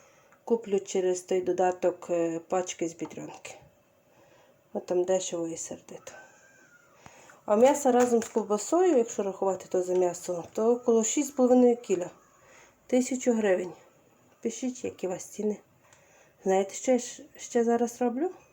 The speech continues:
Бачите, що? Печу щось.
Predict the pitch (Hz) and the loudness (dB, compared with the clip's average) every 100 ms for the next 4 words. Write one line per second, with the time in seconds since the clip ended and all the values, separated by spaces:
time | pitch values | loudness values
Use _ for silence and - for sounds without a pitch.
0 | _ _ _ - - - - 240 - 320 | _ _ _ -12 -12 -12 -14 -14 -12 -16
1 | - _ _ _ _ _ _ - _ _ | -16 _ _ _ _ _ _ -20 _ _
2 | _ - 147 403 349 - 107 | _ -10 -2 0 0 -2 -8